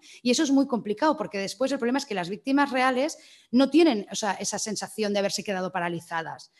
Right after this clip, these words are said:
sino que recuerdan perfectamente haber negociado sexo por vida, es decir, haber hecho cosas para evitar daños mayores. Y entonces ese es un problema porque como eso socialmente no,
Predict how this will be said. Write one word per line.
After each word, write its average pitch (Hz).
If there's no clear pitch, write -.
sino 226
que 233
recuerdan 240
perfectamente 277
haber 254
negociado 247
sexo 220
por 185
vida, 254
es 190
decir, 240
haber 220
hecho 277
cosas 311
para 214
evitar 208
daños 247
mayores. 190
Y 208
entonces 233
ese -
es -
un 262
problema 285
porque 208
como 208
eso 247
socialmente 233
no, 214